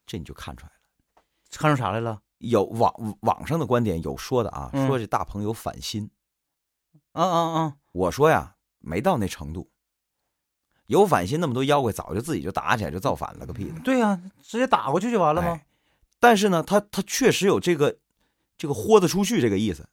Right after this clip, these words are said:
Speaker 1: 你看，打起来的时候都说了吗？
Speaker 2: 嗯。
Speaker 1: 杀过去，杀到雷音宝刹里。就是他真是一混不吝，我就管他叫混不吝，
Speaker 2: 嗯。
Speaker 1: 我觉得比较形象。
Speaker 2: 有没有这种可能？就是说他这个事儿成了，他就是比如说这个也就真当佛祖了。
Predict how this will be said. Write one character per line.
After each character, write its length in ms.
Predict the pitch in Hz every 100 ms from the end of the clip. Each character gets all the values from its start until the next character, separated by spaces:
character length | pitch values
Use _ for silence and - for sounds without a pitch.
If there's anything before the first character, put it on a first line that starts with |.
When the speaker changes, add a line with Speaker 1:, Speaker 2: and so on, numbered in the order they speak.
| _ -
Speaker 1:
你 100 | 202
看， 120 | 277 _ _ _ _ _ -
打 160 | 165 220
起 80 |
来 40 | 165
的 40 |
时 40 | 160
候 60 |
都 160 | 175 196
说 180 | 202 202
了 80 |
吗？ 120 | 156 143
Speaker 2:
嗯。 160 | - 165
Speaker 1:
杀 200 | - 294
过 100 | 247
去， 100 | 202
杀 280 | - - 254
到 80 | 247
雷 160 | 196 220
音 80 |
宝 120 | 202 127
刹 200 | 196 151
里。 160 | 107 - _ _ _ _ _ _ _ _ _ _ _ _ -
就 100 | 156
是 60 |
他 120 | - 170
真 220 | 208 214
是 120 | 160
一 80 | 117
混 200 | - 104
不 80 | 104
吝， 160 | 117 - _ _ _ _ _ _ _ _ _
我 120 | 104 117
就 80 |
管 120 | 151 98
他 40 |
叫 120 | 135
混 180 | - 139
不 80 | 160
吝， 160 | 190 _ 160
Speaker 2:
嗯。 220 | 170 151
Speaker 1:
我 60 | 87
觉 140 | 95
得 60 | 107
比 160 | 104
较 260 | 95 65 - _ -
形 200 | - 85
象。 180 | - - _ - - _
Speaker 2:
有 100 | 156
没 80 | 208
有 60 | 233
这 80 |
种 100 | 269
可 200 | 196 120
能？ 180 | 98 95
就 140 | - 220
是 20 |
说 80 | 208
他 80 |
这 100 | 208
个 60 | 208
事 80 | 226
儿 160 | 190 - _ _
成 360 | - - 110 165
了， 180 | - - _ _ _ _ _ -
他 240 | 165 165
就 100 | 175
是 140 | 160 151
比 80 |
如 140 | 113 113
说 100 | 135
这 100 | 160
个 120 | 143
也 100 | 107
就 100 | 143
真 220 | 160 170
当 160 | 160 139
佛 140 | 127
祖 160 | 120 101
了。 160 | 92